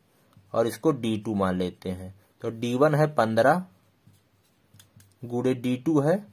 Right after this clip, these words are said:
दस। हल करेंगे, दो पंजे दस, कितना बचा? पन्द्रह गुणे पाँच, पन्द्रह पचे पचहत्तर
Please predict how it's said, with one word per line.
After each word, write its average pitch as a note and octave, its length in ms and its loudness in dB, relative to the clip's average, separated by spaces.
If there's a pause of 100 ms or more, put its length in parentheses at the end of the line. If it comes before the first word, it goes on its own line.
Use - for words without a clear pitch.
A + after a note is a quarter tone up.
(140)
दस। G#2 500 -4 (640)
हल D3 160 4
करेंगे, D#3+ 340 4
दो B2 260 2
पंजे D3+ 540 0 (580)
दस, G#2 460 -4 (540)
कितना C3+ 240 2
बचा? E3 260 4
पन्द्रह C3 440 4
गुणे C#3 240 2 (100)
पाँच, F#2+ 360 0 (680)
पन्द्रह B2+ 280 6
पचे D#3+ 380 0 (540)
पचहत्तर A2+ 800 2